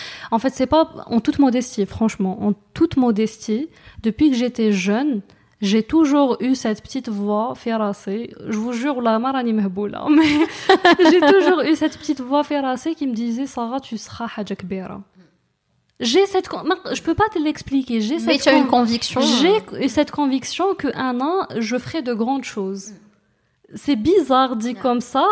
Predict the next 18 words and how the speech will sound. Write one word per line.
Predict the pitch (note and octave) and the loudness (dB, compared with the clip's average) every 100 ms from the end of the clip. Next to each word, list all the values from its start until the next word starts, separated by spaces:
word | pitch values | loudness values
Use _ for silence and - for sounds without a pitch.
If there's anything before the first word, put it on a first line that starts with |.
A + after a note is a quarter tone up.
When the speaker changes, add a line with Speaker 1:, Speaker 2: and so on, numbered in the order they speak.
| F4 | 6
Speaker 1:
mais | C4 D4+ G4+ | 6 6 4
je | C4 | 4
le | C#4+ | 4
ressens. | C#4 F4+ - A#3 A3+ | 4 2 2 -2 -4
Speaker 2:
Oui. | A3 F#3+ - - G3+ E3+ | -6 -12 -18 -18 -16 -4
Speaker 1:
Et | D4+ D4 | 2 2
du | C4+ | 2
coup, | D4 E4 G#4 | 0 2 0
ça | G#4 D#4+ | 2 2
me | C#4 | 0
crée | C#4 - F4 | -2 -2 -2
une | C#4+ | -2
frustration, | - F4+ F4 - C#4+ D4 - F4+ F#4+ | -2 -4 -4 -2 -2 -2 -2 0 0
t'as, | D4+ C#4 | -2 -4
parce | C4+ C4 | -6 -8
que | - | -10
pour | C4 - E4 | -10 -2 0
l'instant, | D4+ C#4+ - E4+ | 0 -2 -4 -2